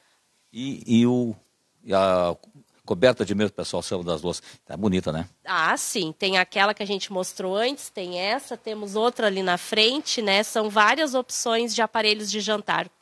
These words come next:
Speaker 2: que a gente tá trabalhando e também estão todos na Black.
Speaker 1: Que coisa boa. Falamos da, da, da entrega. Tem que agendar, o pessoal, assim, como é que vocês estão se virando? Porque a gente vê que é muita coisa todos os dias, né?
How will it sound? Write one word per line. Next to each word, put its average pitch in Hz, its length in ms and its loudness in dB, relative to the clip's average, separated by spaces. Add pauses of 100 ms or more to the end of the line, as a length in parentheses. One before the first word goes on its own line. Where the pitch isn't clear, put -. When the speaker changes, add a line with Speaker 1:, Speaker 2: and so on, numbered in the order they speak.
(180)
Speaker 2:
que 185 80 -8
a 175 40 -4
gente 170 280 -6
tá 175 120 -2
trabalhando 175 760 -2 (280)
e 240 120 -6
também 233 440 2
estão 233 340 -4
todos 220 400 -6
na 240 180 0
Black. 190 460 -4 (460)
Speaker 1:
Que 156 120 6
coisa 139 240 6
boa. - 220 0 (340)
Falamos 180 300 6
da, 170 140 6
da, 147 260 6
da 143 140 2
entrega. 110 320 4
Tem 175 120 0
que 185 120 -2
agendar, 113 560 2
o 90 40 2
pessoal, 110 320 0
assim, 110 240 0 (240)
como 120 140 -2
é 143 40 -2
que - 120 -10
vocês - 60 -8
estão 127 180 -6
se 123 160 -10
virando? 117 340 4
Porque 101 220 -6
a - 20 0
gente 131 140 -4
vê 131 140 0
que - 100 -6
é - 20 -2
muita 139 380 0
coisa 92 240 -2
todos 117 240 -6
os 107 100 -2
dias, 80 220 0
né? 78 100 -2